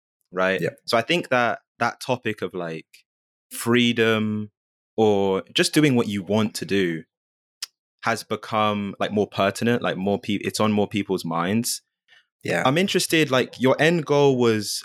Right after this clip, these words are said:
Speaker 1: freedom. You were, like, an electrician, right, at the time. Like,
Speaker 2: Mm-hmm.
Speaker 1: how, how did you even think about getting to that space? Was it, like, very strategic, or was it, like, 'cause it sounds like you were kinda hopping around, like, trying different things.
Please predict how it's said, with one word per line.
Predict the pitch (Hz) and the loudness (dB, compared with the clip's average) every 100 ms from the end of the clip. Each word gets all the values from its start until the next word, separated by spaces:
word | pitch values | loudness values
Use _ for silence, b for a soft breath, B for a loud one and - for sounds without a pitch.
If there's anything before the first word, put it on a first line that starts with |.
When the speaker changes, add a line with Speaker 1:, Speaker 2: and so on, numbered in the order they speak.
| - | -14
Speaker 1:
freedom. | - 127 123 101 87 85 85 _ _ _ _ | -4 2 2 2 -4 -8 -16 _ _ _ _
You | 120 135 | 0 4
were, | 131 117 113 | 6 4 2
like, | 113 123 | -2 0
an | |
electrician, | 120 117 - 139 127 104 90 | 0 0 -2 0 0 -2 -4
right, | 95 101 | -2 -2
at | 98 | -4
the | 95 | -8
time. | - 107 87 80 - _ _ _ _ | -4 -4 -4 -10 -20 _ _ _ _
Like, | - 131 | -2 -2
Speaker 2:
Mm-hmm. | - | -4
Speaker 1:
how, | - 127 160 175 175 170 165 - _ _ _ _ | -4 -2 0 0 0 -2 -4 -10 _ _ _ _
how | - 143 185 | -4 0 2
did | 175 | 0
you | 170 | -2
even | 139 127 | 0 2
think | 139 131 | 2 2
about | 120 113 101 | 2 0 -2
getting | - 113 104 101 | -2 -2 -2 -8
to | - | -8
that | 90 85 - _ _ _ | -4 -4 -4 _ _ _
space? | - - - 110 95 - - | -4 -2 0 0 0 -4 -6
Was | 101 | -2
it, | 107 | 0
like, | 110 107 | 0 0
very | 110 110 107 104 | 0 0 0 -2
strategic, | - - 95 - 110 113 113 117 123 - - - - | -6 -6 -8 -6 -2 0 0 2 2 2 -4 -8 2
or | 110 | 2
was | 104 95 | 2 0
it, | 92 | -2
like, | 92 90 85 - - _ _ | -2 -4 -6 -12 -20 _ _
'cause | - | -2
it | 151 | 2
sounds | 180 214 208 | 2 0 0
like | 143 | 0
you | 131 | 0
were | |
kinda | 120 135 101 - | -2 -2 -2 0
hopping | 131 - 117 | -2 0 -2
around, | 98 104 110 | 0 0 -2
like, | 90 | -4
trying | - 110 110 107 | -4 0 0 -2
different | 104 - 92 82 | -6 -8 -10 -4
things. | 104 104 101 98 87 - | 0 0 0 -4 -6 -10